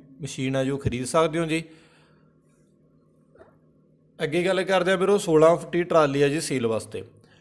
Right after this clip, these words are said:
ਟਰਾਲੀ ਸੋਲਾਂ ਫੁੱਟ ਲੰਬਾਈ ਦੇ ਵਿੱਚ ਹੈ, ਸੱਤ ਫੁੱਟ ਚੜਾਈ ਦੇ ਵਿੱਚ ਹੈ,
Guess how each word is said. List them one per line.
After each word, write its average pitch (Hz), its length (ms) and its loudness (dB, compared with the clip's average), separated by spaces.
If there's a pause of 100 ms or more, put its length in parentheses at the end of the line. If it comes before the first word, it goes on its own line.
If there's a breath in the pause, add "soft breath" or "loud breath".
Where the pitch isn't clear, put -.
(140 soft breath)
ਟਰਾਲੀ 170 280 4
ਸੋਲਾਂ 156 380 2
ਫੁੱਟ 151 200 -6
ਲੰਬਾਈ 151 400 0
ਦੇ 135 100 -2
ਵਿੱਚ 151 240 -2
ਹੈ, 156 180 2
ਸੱਤ 139 420 -2
ਫੁੱਟ 135 200 -6
ਚੜਾਈ 117 300 -4
ਦੇ 101 100 -10
ਵਿੱਚ 98 220 -10
ਹੈ, 95 140 -10